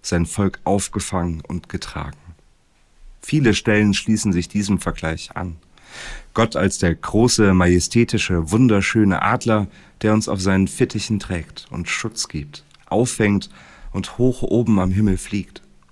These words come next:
Aber mittlerweile ist man sich fast sicher, das ist ein Übersetzungsfehler. Wahrscheinlich ist in der Bibel gar nicht die Rede von Adlern, sondern in Wahrheit von Geiern. Sie haben richtig gehört. Eines dieser Viecher mit nacktem Hals und kahlem Kopf,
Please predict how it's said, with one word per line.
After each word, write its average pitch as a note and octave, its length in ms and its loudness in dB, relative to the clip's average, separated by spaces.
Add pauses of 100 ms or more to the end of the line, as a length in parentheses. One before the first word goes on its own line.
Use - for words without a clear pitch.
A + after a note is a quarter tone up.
(240)
Aber G#2+ 200 0
mittlerweile C3+ 500 2
ist C3 140 -6
man A#2+ 140 0
sich A#2+ 180 -2
fast - 360 -8
sicher, - 360 -6 (480)
das - 200 -8
ist C3 160 -4
ein B2 40 0
Übersetzungsfehler. A2 1000 -6 (960)
Wahrscheinlich C3+ 580 2
ist - 180 -2
in G#2 100 2
der F#2+ 80 4
Bibel G#2 300 2
gar F#2+ 180 0
nicht F#2 220 -4
die E2+ 60 -4
Rede F#2 300 -2
von D#2+ 180 -8
Adlern, A#2 500 -8 (240)
sondern B2 440 -2
in G2+ 240 -2
Wahrheit F#2+ 420 -2
von G2 280 -6 (100)
Geiern. D2+ 500 -4 (680)
Sie - 120 0
haben E3+ 100 2
richtig F3 380 -4
gehört. D#2 420 -8 (500)
Eines C#3+ 500 4
dieser C3+ 400 2
Viecher D#3 440 0
mit F#2+ 180 0
nacktem F#2+ 500 0
Hals A2+ 320 2
und F2 160 0
kahlem G2+ 420 0
Kopf, - 340 -6